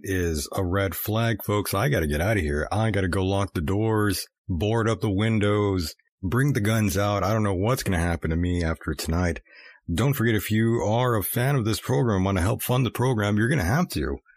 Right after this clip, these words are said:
If you like the show, you're gonna have to help fund the program now after I get sued here. So that's patreon dot com forward slash Michael Deacon.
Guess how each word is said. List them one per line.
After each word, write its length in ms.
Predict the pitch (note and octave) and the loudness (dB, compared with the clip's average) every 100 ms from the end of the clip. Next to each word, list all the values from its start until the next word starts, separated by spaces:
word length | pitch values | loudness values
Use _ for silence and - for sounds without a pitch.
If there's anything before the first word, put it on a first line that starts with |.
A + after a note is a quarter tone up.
| _ | _
If 180 | - - | -8 0
you 80 | D#3 | 0
like 200 | D#3+ D3+ | 2 -2
the 60 | A#2 | -2
show, 140 | D3+ | 0
you're 140 | B2 | 2
gonna 140 | C#3 A2 | 2 2
have 160 | A2 | 0
to 140 | - F2+ | 0 -2
help 220 | G#2 F2+ | -2 -4
fund 320 | - C3 E3+ | -4 -2 0
the 60 | C#3 | 0
program 440 | A2+ B2 G2 F2+ | 0 0 0 2
now 360 | G2 C#3+ F2 C#2+ _ _ - | 2 2 0 -4 _ _ -6
after 440 | F#2+ - A2 A2+ | -4 -2 -2 0
I 260 | G#2+ A2+ A2+ | 0 0 0
get 240 | G#2+ G2 | 0 -2
sued 460 | - - E3+ F#3+ B2 | -4 -2 0 2 2
here. 200 | G#2 F#2 | 2 2
So 160 | - | 0
that's 220 | A2 G#2+ | 0 -2
patreon 480 | - C3 C3 A#2+ G#2+ | -2 -2 0 -2 0
dot 220 | F#2+ F2+ - | 0 -2 -2
com 480 | B2 C3+ B2+ G#2+ - _ - | 0 0 0 -2 -6 _ -6
forward 340 | C3+ C3+ C3 | 0 2 0
slash 380 | - A#2+ A#2+ - | 0 0 0 -2
Michael 420 | G#2+ A2 G#2 E2+ | -2 -2 -2 -2
Deacon. 600 | E2 G2+ D#3+ - D2 C#2+ | 0 0 0 0 -2 -4